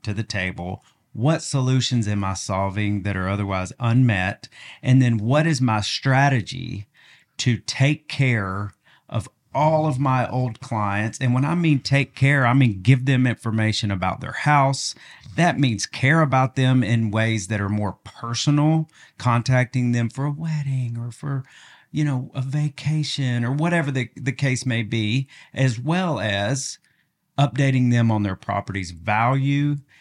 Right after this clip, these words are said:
giving them information how to increase their property's value, keeping them aware of anything around their house that are gonna increase in value. And so I think a lot of these things that we've talked about on the podcast,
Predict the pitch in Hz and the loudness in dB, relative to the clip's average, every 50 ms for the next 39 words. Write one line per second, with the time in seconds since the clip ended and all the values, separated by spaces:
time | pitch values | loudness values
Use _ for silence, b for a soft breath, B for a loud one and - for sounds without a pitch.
0 | b b b b 110 131 135 127 131 123 120 120 117 113 113 110 104 101 95 95 | b b b b -2 0 2 2 2 4 4 4 4 2 2 2 0 0 -2 -4
1 | 92 85 - _ _ _ _ _ - _ _ _ - 131 127 120 - 120 107 107 | -6 -8 -12 _ _ _ _ _ -20 _ _ _ 4 4 4 4 2 0 0 0
2 | 107 110 117 120 - - 120 113 110 104 95 - 123 120 110 107 - - 123 113 | 2 2 2 2 2 2 0 0 0 0 0 0 0 0 0 0 -4 -4 -2 -2
3 | 117 117 - - 135 131 120 - - 127 117 - - 123 120 120 - 139 131 127 | -2 -2 -2 0 0 0 0 0 -4 -6 -6 -4 0 0 0 0 0 -2 -2 -2
4 | 113 110 107 127 127 127 127 131 127 127 131 131 135 131 b b b b b b | -2 -2 0 2 2 2 2 2 2 2 2 2 2 0 b b b b b b
5 | _ - 143 143 143 147 127 131 123 120 117 107 101 104 107 110 110 107 101 90 | _ -2 0 0 0 0 0 2 4 4 4 4 4 2 2 2 2 2 0 0
6 | 104 107 117 117 113 - 123 120 117 110 110 - - _ _ - 120 107 101 95 | 0 2 2 2 0 0 0 0 0 0 -2 -6 -10 _ _ -2 -2 0 0 -2
7 | 98 101 104 110 120 131 131 139 131 135 135 127 131 131 135 139 139 135 - - | 0 0 2 2 2 2 2 2 0 0 0 2 2 2 2 2 0 -2 -4 -4
8 | 98 104 107 95 110 110 104 - - - 127 131 131 - - 151 139 135 127 - | -4 -4 -2 -2 -2 -2 -2 -4 -2 0 0 0 0 -2 -2 -2 -2 -2 -2 -2
9 | 143 135 135 120 127 131 135 135 135 135 135 135 139 143 143 139 B B B B | -2 -2 -2 0 0 0 2 2 2 0 0 0 0 -2 -2 -4 B B B B
10 | B B B B - 147 143 - 156 143 101 113 151 151 - 170 156 - - 120 | B B B B -2 -2 -2 0 -2 -2 0 0 -2 -2 -2 -2 -2 -2 -2 -2
11 | 120 120 120 123 156 170 160 151 113 123 123 117 110 - 127 123 123 107 101 95 | 0 0 0 0 0 0 -2 -2 0 0 0 0 0 -2 0 0 0 0 0 -2
12 | 73 101 104 - - - 117 127 156 - 139 117 104 101 101 98 101 98 95 92 | -4 -4 -6 -4 -2 0 0 0 0 -2 -4 -2 0 0 0 0 -2 -4 -6 -8
13 | - - - 117 123 131 120 - - 113 101 101 98 95 95 - - - | -8 -6 -4 -2 -2 -2 -2 -2 -2 0 0 0 0 -2 -4 -6 -10 -12